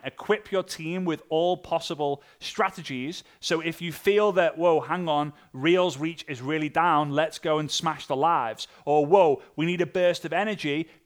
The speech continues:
Right, guys, we're gonna do a five-day live challenge. Right, people are getting bored of going live now. Right, guys, we're gonna do a five-day vulnerability challenge.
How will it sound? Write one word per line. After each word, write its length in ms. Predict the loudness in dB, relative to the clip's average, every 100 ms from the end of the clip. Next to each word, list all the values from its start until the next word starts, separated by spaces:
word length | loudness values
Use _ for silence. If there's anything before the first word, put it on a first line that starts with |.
| 2
Right, 180 | 4 4
guys, 300 | 0 0 -2
we're 40 |
gonna 120 | -6
do 100 | -4
a 40 | -4
five-day 540 | 0 2 2 0 -2
live 360 | 0 2 0 0
challenge. 420 | -4 -4 -8 -16 _
Right, 240 | 2 2 2 -4
people 200 | -2 0
are 40 | 0
getting 180 | 0
bored 240 | 2 4 4
of 60 |
going 220 | 2 2 4
live 300 | 4 2 0
now. 280 | 0 -2 -6 _
Right, 200 | 2 2
guys, 280 | 2 0 0
we're 80 | -6
gonna 100 | -4
do 140 | -4
a 40 |
five-day 580 | -2 0 2 2 0 -2
vulnerability 600 | 0 0 0 -2 -2 -4
challenge. 520 | -2 0 0 -2 -10